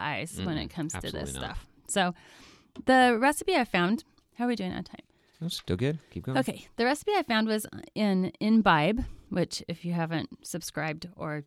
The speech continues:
Speaker 1: don't know about this, is a wonderful publication. I highly recommend it. Um, it's all about imbibing, which is a favorite thing, favorite topic. So they have a homemade falernum recipe, so you can look it up on there. Um,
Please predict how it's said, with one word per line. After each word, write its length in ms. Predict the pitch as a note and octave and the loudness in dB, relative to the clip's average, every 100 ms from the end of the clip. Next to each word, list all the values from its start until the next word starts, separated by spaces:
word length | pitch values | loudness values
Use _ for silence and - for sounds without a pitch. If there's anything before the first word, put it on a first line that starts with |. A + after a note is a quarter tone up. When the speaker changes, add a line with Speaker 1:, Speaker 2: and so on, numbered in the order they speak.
| - | -10
Speaker 1:
don't 220 | D3+ - | -10 -8
know 140 | - D3+ | -8 -8
about 260 | D3 C#3+ | -6 -6
this, 220 | - D3+ D3+ | -6 -8 -6
is 100 | - | -6
a 80 | D3+ | -4
wonderful 480 | D3 D3+ C#3+ D3 C#3 | -2 -2 -2 -4 -2
publication. 680 | - - - - - B3 B3 - - E3+ | -2 -4 -6 -4 0 0 -2 -16 -16 -12
I 40 | D#3 | -10
highly 340 | D3+ D3+ D#3 | -6 -4 -2
recommend 380 | D#3 - D#3+ F#3 | -4 0 2 2
it. 120 | C4+ - - - - _ - - | -2 -6 -18 -20 -20 _ -10 -2
Um, 200 | D#3+ D3+ | 0 0
it's 100 | - | -4
all 220 | D3+ C#3+ _ - | -6 -8 _ -8
about 260 | D#3+ D#3 - | -4 -2 0
imbibing, 580 | E3 D3 C#3+ F#3+ A3+ - - | 0 2 2 2 2 -2 -16
which 200 | - - _ | -18 -20 _
is 100 | - | -10
a 60 | D#3+ | -10
favorite 320 | D3 D#3 F3+ | -10 -8 -4
thing, 180 | A3+ D#3 - - - _ | -4 -6 -12 -20 -20 _
favorite 180 | A3 - | -4 -4
topic. 340 | D#4 - - - - - - _ _ _ _ | -6 -8 -20 -20 -20 -20 -20 _ _ _ _
So 400 | - B3+ B3 A3+ - - - | 4 6 8 6 0 -12 -12
they 760 | G3+ G3 A#3+ C#4+ D#4 E4 D#4 - | -2 6 8 10 8 4 0 -8
have 360 | - A3+ A3 G3+ | -2 4 4 4
a 140 | G3 G3 | 4 4
homemade 360 | A3+ A3 G#3 | 4 4 2
falernum 460 | - F#3+ F3 E3+ D#3+ | -2 0 2 2 0
recipe, 480 | C#3+ - E3+ B3 F#4 | -2 -6 -6 -6 -8
so 160 | - | -6
you 160 | D#3+ D#3 | -4 -4
can 240 | - E3+ | -4 -2
look 160 | D#3+ - | -4 -4
it 60 | D#3 | -6
up 160 | - | -2
on 160 | F3+ E3+ | 0 2
there. 400 | D3 E3+ B3+ A#3 - - | 2 0 -2 -6 -20 -6
Um, 460 | E3+ E3 D3+ D#3+ | -2 0 -2 -4